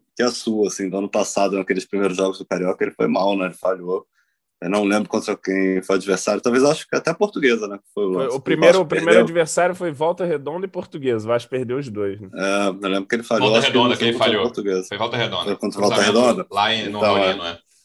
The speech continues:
Speaker 1: É, e era um cara que tava lá, assim, não era sequer cogitado, assim, né, no ano passado pra jogar, teve, rodou bastante aquela zaga ali, e, enfim,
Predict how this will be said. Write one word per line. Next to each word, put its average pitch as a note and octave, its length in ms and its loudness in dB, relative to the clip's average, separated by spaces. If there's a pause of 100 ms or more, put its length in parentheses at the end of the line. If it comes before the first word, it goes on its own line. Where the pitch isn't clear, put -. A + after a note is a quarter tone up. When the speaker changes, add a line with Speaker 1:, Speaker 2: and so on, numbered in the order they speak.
(960)
Speaker 1:
É, G3 160 -4
e D#3+ 40 0
era D3 160 2
um E3+ 40 -6
cara F#3+ 220 4
que - 60 -6
tava G#3 260 4
lá, F3+ 200 4
assim, F3 180 -4
não D3+ 100 -10
era E3+ 380 -8
sequer - 500 -4
cogitado, C#3+ 680 2
assim, - 200 -14
né, G2 260 -10
no F#2+ 120 -8
ano F#2+ 120 -12
passado F2+ 640 -6 (160)
pra F2 80 -10 (100)
jogar, F#2 360 -4
teve, F#2 200 -10 (680)
rodou G2 280 -2
bastante A#2 540 -2
aquela F#2+ 260 0
zaga F#2 380 -2
ali, F2+ 320 -4 (560)
e, E2+ 540 -2
enfim, E2+ 400 -2